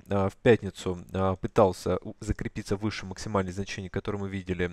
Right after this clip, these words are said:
а, в среду и четверг, но к концу торговой сессии были обновлены локальные минимумы. Поэтому пока на текущий момент, а, тенденция на, а, продолжение роста, на укрепление британского фунта пока не подтвердилось. И на текущий момент,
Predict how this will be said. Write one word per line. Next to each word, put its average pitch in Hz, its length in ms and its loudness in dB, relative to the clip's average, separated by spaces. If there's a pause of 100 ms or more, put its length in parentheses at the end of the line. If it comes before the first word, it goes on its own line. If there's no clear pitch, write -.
а, 87 100 0
в - 60 -8
среду 98 400 0
и 95 220 -10
четверг, - 560 -2
но 135 100 -4
к - 60 -12
концу 110 240 -4
торговой 101 340 0
сессии 156 320 -4
были 107 280 0
обновлены 95 420 -2
локальные 98 420 0
минимумы. 92 460 -8 (340)
Поэтому 98 300 -2
пока 131 320 4
на 139 100 -4
текущий - 320 -8
момент, 110 340 -4
а, 98 260 2
тенденция 101 600 0
на, 98 360 2 (420)
а, 95 400 4 (260)
продолжение 104 800 2
роста, 98 480 -2
на 139 100 -6
укрепление 101 420 -4
британского 95 440 -4
фунта 120 360 -2
пока - 320 -2
не 104 280 -4
подтвердилось. 98 800 -2
И 101 240 -6
на 95 120 -8
текущий - 360 -8
момент, 147 280 -4